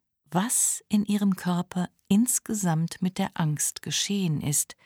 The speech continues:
die Sie zu Beginn dieser Meditation wahrgenommen haben. Ist sie noch dieselbe? Ist sie ein bisschen anders?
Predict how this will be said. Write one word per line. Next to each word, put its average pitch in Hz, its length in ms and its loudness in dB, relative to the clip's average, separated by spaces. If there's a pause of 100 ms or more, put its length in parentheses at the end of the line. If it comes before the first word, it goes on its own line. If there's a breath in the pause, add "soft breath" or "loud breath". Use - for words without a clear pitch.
(640 soft breath)
die 180 80 4
Sie 185 160 2
zu - 180 -2
Beginn 180 380 2
dieser 208 240 2
Meditation 196 920 0
wahrgenommen 131 760 -2
haben. 123 380 -8 (2500)
Ist - 300 2
sie 208 160 0
noch 196 220 0
dieselbe? 160 760 -4 (2750 loud breath)
Ist - 320 2
sie 226 200 0
ein 190 240 2
bisschen 226 680 -2
anders? 190 720 0